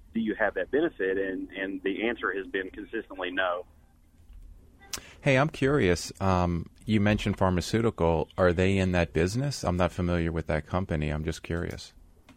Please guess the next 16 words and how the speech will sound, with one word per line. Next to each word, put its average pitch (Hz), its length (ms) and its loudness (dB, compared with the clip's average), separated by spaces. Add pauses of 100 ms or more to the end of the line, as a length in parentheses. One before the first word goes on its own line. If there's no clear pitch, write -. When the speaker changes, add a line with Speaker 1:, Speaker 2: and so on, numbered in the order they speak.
(440)
Speaker 1:
Yes, 104 300 0 (240)
yes, 101 280 -2
they 98 120 0
are 95 220 0
a - 100 -18
pharmaceutical 95 500 -12
company. 92 580 -12
They're 92 260 0
a, 90 260 0 (100)
a 92 80 -8
Japanese 107 420 -2 (100)
company, 90 340 -12 (640)
Speaker 2:
Mm-hmm. 90 360 2
Speaker 1:
um, 87 60 -10 (220)
but, 92 260 2
uh, 90 180 2